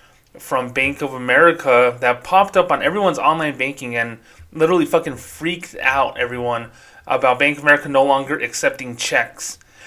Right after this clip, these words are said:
And I gotta clarify that what they mentioned was not necessarily a big deal, and I'm not defending Bank of America,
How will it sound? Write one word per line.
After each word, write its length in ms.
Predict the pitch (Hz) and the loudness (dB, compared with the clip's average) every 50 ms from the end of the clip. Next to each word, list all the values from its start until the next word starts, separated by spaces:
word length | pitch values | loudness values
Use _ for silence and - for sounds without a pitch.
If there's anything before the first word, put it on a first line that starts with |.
| - - - | -16 -4 2
And 180 | 147 143 147 | 2 4 4
I 60 | 151 156 | 4 2
gotta 300 | 170 202 208 202 180 170 | 2 2 2 2 2 -2
clarify 1000 | - - - - 175 196 220 240 - - - - 131 120 120 117 113 120 120 117 - _ _ _ _ _ _ - | -4 -12 -2 2 4 6 6 6 4 2 0 4 4 6 6 4 2 0 -2 -6 -10 _ _ _ _ _ _ -4
that 300 | 156 139 135 131 131 131 | 0 2 2 2 0 0
what 300 | 139 151 170 170 170 - | 4 4 4 4 4 2
they 220 | 175 160 156 160 | 0 2 2 0
mentioned 920 | 151 143 139 135 139 151 185 202 190 - - 135 127 123 123 127 120 123 - - _ _ _ _ _ _ _ _ _ _ _ _ _ - | -2 -6 -6 -2 0 2 2 2 0 -4 -4 -4 -4 -4 -6 -8 -10 -14 -18 -20 _ _ _ _ _ _ _ _ _ _ _ _ _ -6
was 260 | 156 151 147 139 139 | -2 0 0 0 0
not 340 | 147 147 151 160 160 160 156 | 2 4 6 6 6 4 2
necessarily 840 | 151 151 151 147 - 156 143 - - 147 143 143 143 143 143 131 | 0 0 0 0 -2 -6 -6 -4 0 2 2 2 2 0 -2 -2
a 60 | 127 | -4
big 340 | 123 120 135 131 123 123 120 | -4 -4 -4 -6 -6 -6 -8
deal, 300 | 123 127 120 113 107 113 | -6 -2 -2 -2 -2 -2
and 160 | 113 113 120 | -4 -4 -4
I'm 100 | 123 139 | -2 0
not 220 | 147 147 143 143 - | 2 2 2 2 0
defending 540 | 143 - - 160 156 156 151 143 139 131 | -4 -4 -2 -2 -2 -2 -2 -6 -8 -8
Bank 260 | 123 131 127 127 127 139 | -6 -8 -8 -8 -8 -10
of 100 | 131 120 | -10 -10
America, 640 | 113 113 127 127 127 123 113 117 - 113 110 110 | -6 -4 0 2 2 0 0 -2 -6 -8 -8 -8